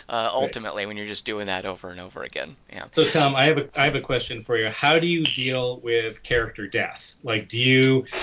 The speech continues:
Speaker 2: do you just say that character's dead, or do you have them just respawn at the starting spot?
Speaker 1: Well, uh, y-, you know, here's the new California scenario. Uh,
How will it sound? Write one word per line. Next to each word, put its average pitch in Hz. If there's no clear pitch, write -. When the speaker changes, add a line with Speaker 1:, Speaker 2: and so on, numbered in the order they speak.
Speaker 2:
do 120
you 135
just 139
say 135
that 127
character's 123
dead, 127
or 127
do 110
you 117
have 117
them 110
just -
respawn 110
at 98
the 104
starting 92
spot? -
Speaker 1:
Well, 190
uh, 143
y-, 160
you 147
know, 135
here's 139
the 127
new 127
California 185
scenario. 117
Uh, 127